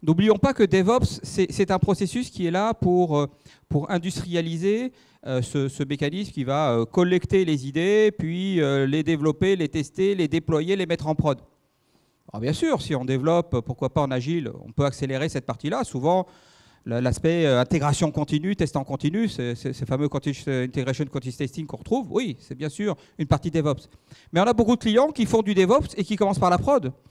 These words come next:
Ils se disent, « Moi, ce que je veux automatiser, c'est le déploiement de mes applications. Je veux être plus performant dans la manière dont je déploie les applications. » Finalement, le binaire, la manière dont il est créé, je dis pas je m'en fiche, mais, mais ça m'importe peu.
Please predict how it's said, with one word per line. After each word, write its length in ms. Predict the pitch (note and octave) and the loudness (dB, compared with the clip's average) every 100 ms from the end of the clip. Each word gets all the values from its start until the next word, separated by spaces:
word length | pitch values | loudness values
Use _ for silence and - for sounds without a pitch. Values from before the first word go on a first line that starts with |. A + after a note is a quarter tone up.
| - - | -16 -2
Ils 80 | E3 | 0
se 60 | |
disent, « 100 | G#3+ | 2
Moi, 140 | A3+ C4 | 4 4
ce 80 | |
que 80 | A#3 | 4
je 80 | F#3 | 6
veux 280 | G#3+ G#3+ - - | 8 8 6 2
automatiser, 800 | F#3 G#3 G3 G3 F3+ B3 D#4+ - _ _ _ _ - | 4 6 4 0 -2 0 -2 -6 _ _ _ _ -6
c'est 180 | - A3 | 4 4
le 60 | |
déploiement 480 | F3+ A3+ G#3+ G#3 C4 | 6 6 6 6 4
de 40 | |
mes 140 | A#3 G3+ | 2 2
applications. 560 | G3+ G3 G3 - B3+ | 2 2 0 0 0
Je 100 | D3+ | 2
veux 100 | E3+ | 4
être 140 | F#3+ F3 | 4 2
plus 220 | - A#3+ | 0 2
performant 500 | A#3+ G3+ G#3 G3+ C4+ | 4 4 2 2 2
dans 140 | A#3 | 4
la 80 | F#3 | 2
manière 320 | F#3 G3+ G#3+ | 0 -2 0
dont 140 | F#3+ E3+ | 0 2
je 40 | |
déploie 240 | G3 G3 F#3+ | 2 4 2
les 80 | |
applications. » 520 | E3+ E3 E3 D#3+ C#4 D4 - - - - | 0 0 -2 0 -2 -4 -12 -20 -14 -6
Finalement, 340 | A3+ B3+ B3+ | -2 0 4
le 120 | G3+ | 6
binaire, 420 | F3 G3+ A3+ G#3+ | 6 2 0 0
la 100 | D#3 | 0
manière 300 | D#3 E3+ G3 | 0 -2 -2
dont 100 | F#3+ | -2
il 160 | E3 D#3 | -2 0
est 80 | D3 | 0
créé, 460 | - E3 G3+ B3 - _ _ _ | 0 2 2 0 -6 _ _ _
je 80 | - | -4
dis 80 | |
pas 140 | B2 D#3 | 2 2
je 60 | |
m'en 120 | F3 G#3 | 2 -4
fiche, 240 | C#4 C4 | -4 -2
mais, 140 | F#3 - _ _ | -4 -6 _ _
mais 220 | D#3+ E3 - - - | 0 2 0 -8 -4
ça 180 | E3+ | 0
m'importe 400 | D#3+ F3 F#3 - | 2 4 4 4
peu. 300 | F3+ B3 D4+ | 4 4 2